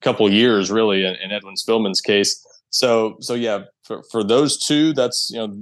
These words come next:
that's cer-, maybe not the absolute best case scenario when you, when you also pursued guys like Sammy Brown, but it's pretty close to the best case scenario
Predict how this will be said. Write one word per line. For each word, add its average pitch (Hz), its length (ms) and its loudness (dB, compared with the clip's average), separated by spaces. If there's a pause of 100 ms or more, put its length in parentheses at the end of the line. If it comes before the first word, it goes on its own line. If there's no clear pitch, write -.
that's 110 440 -2
cer-, 123 180 -10
maybe 123 260 -4
not 113 280 -4
the 110 180 -4
absolute 127 540 -4
best 139 260 -2
case 143 240 -6
scenario 147 460 -2
when 123 240 -4
you, 113 160 -6
when 110 180 -8
you 110 220 -6
also 110 280 2
pursued 110 380 0
guys 113 240 4
like 110 160 -2
Sammy 117 260 -4
Brown, 120 240 0
but 107 80 -4
it's 107 140 -4
pretty 131 240 -6
close 127 380 -4
to 113 100 -12
the 101 240 -8
best 107 240 -6
case 107 240 -6
scenario 104 560 -2